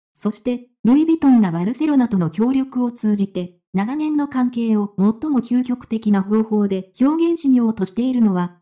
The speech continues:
ファッションの力が社会を形作る一翼を担っているからこそです。この記事を通じて、私たちは単なるファッションイベントの枠を超え、その舞台裏にあるコミュニティとエンターテインメントの交流に焦点を当てました。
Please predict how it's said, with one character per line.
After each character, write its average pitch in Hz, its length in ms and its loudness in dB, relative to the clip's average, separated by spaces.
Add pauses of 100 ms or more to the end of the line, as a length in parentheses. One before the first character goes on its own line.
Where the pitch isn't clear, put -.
(120)
フ 277 100 -6
ァ - 40 -4
ッ - 20 -4
シ 285 180 -6
ョ 277 40 -2
ン 247 100 6
の 214 80 4
力 226 360 -4
が 196 260 0
社 294 160 -6
会 302 260 -2
を 220 80 0
形 262 380 -4
作 302 240 -2
る 214 100 2
一 202 240 2
翼 254 260 -2
を 240 60 0
担 226 220 4
っ 269 60 -6
て 254 160 -4
い 226 100 4
る 202 100 2
か 185 120 -6
ら 170 100 -2
こ 208 140 -6
そ 214 140 -4
で 190 120 -6
す。 - 200 -18 (320)
こ 233 120 2
の 294 100 2
記 339 140 -4
事 277 160 0
を 226 40 -2
通 226 260 -2
じ 208 120 -6
て、 185 320 -12 (140)
私 240 300 -4
た 254 120 -4
ち 185 160 -2
は 156 220 -2
単 311 220 -2
な 277 100 -2
る 220 80 -2
フ 214 120 -4
ァ - 40 2
ッ - 20 -4
シ - 160 -8
ョ 302 60 -4
ン 302 80 -2
イ 302 60 0
ベ 285 160 2
ン 247 80 2
ト 220 100 0
の 190 100 4
枠 190 320 -2
を 202 100 -2
超 196 140 0
え、 196 220 -4 (100)
そ - 200 -2
の 277 120 4
舞 262 120 -6
台 277 220 -2
裏 269 180 2
に 226 260 0
あ 254 80 -4
る 277 120 -2
コ 220 120 0
ミ 233 120 4
ュ - 20 4
ニ 240 100 4
テ 208 120 -6
ィ 156 140 -2
と 143 240 -6
エ 226 120 0
ン 311 100 -8
タ 339 100 -4
ー 320 120 -2
テ 311 240 -4
イ - 20 -2
ン 254 100 2
メ 220 120 4
ン 208 80 2
ト 185 140 -4
の 165 120 2
交 220 260 0
流 214 180 0
に 190 300 2
焦 320 260 0
点 254 300 0
を 175 60 0
当 170 80 -4
て 208 120 2
ま 220 100 2
し 220 120 -6
た。 151 220 -8